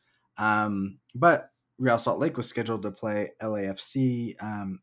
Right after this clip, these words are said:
here at Rio Tinto Stadium in Salt Lake City. Um, there was, there were going to be five thousand fans in the stands, which seems unsafe to me, but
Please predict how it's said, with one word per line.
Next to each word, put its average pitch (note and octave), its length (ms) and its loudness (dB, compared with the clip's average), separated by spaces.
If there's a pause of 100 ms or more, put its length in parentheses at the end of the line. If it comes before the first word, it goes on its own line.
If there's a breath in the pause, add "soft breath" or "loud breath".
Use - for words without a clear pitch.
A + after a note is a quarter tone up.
here A#2 220 -4
at F#2 160 -6
Rio G#2 240 -4
Tinto F#2+ 300 -10
Stadium A#2 520 -4
in F#2 240 -4
Salt C2 160 -12
Lake E2 140 -16
City. A#2+ 480 -4 (340 soft breath)
Um, G2+ 500 -4 (140)
there G#2+ 220 -6
was, G#2+ 220 -8 (260)
there A2+ 100 -4
were G#2+ 80 -6
going G#2+ 200 -4
to G2+ 40 -4
be G2 140 -10
five F2 320 -6
thousand E2+ 360 -10
fans A2+ 380 -4
in G#2+ 120 -4
the G#2 80 -4
stands, G#2+ 800 -6 (960)
which - 260 -6
seems A2+ 260 -2
unsafe A2 420 -4
to C3 100 -2
me, B2 240 0
but G#2 360 -4